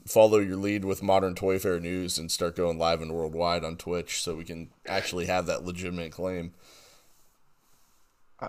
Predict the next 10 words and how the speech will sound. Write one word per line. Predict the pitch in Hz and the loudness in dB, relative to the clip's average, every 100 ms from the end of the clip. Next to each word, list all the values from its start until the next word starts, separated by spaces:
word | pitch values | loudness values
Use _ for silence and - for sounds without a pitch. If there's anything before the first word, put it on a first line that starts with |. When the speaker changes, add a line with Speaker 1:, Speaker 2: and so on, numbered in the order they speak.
| - | -12
Speaker 2:
mean, | - 113 - - - - - - - - | -10 -10 -10 -14 -20 -20 -20 -20 -20 -12
it's, | 101 87 - | -10 -10 -12
it's, | - - - | -14 -14 -14
it's, | - - - - _ _ _ _ | -14 -12 -12 -12 _ _ _ _
it's | - - | -12 -8
a, | 104 - | -8 -6
it's | - | -6
a | |
task. | - 104 73 - - | -4 -2 -2 -4 -10
<laughs> | - | -6